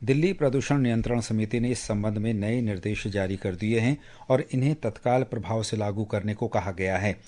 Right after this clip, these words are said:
पर्यावरण मंत्री मनजिंदर सिंह सिरसा ने कहा कि सरकार सख्त नियम, तकनीक आधारित निगरानी और वैज्ञानिक उपायों से प्रदूषण कम करने पर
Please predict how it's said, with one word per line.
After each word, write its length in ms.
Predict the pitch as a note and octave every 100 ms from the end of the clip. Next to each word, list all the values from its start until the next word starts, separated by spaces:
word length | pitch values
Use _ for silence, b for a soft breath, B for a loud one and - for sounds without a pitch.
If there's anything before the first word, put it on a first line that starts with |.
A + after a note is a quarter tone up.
| B B B -
पर्यावरण 400 | C3 C#3+ D#3 E3
मंत्री 360 | D3 C3 E3+ F#3+
मनजिंदर 480 | C3+ B2 B2+ C3
सिंह 220 | A#2 C3 C3
सिरसा 320 | - G#2 A#2
ने 120 | A2+
कहा 220 | A2 A#2+ C#3+ B B B
कि 80 | A#2+
सरकार 460 | - A#2 B2 A#2+ A2
सख्त 320 | B2+ - -
नियम, 320 | G#2+ A2+ B2
तकनीक 500 | A#2+ A2 A#2 C3+ C#3+
आधारित 480 | A#2 G#2+ G#2 A2 G#2
निगरानी 540 | G#2+ G#2 A2 A2 C3 C#3+ B B B
और 100 | A#2+
वैज्ञानिक 640 | A2+ G#2 B2 A#2 C3+ -
उपायों 420 | B2+ A2 A2 B2 C3
से 200 | - C#3
प्रदूषण 480 | B2 G#2+ A2 A#2 A2+
कम 220 | A2 G#2+
करने 320 | A2 G#2+ B2+
पर 240 | A2 G#2+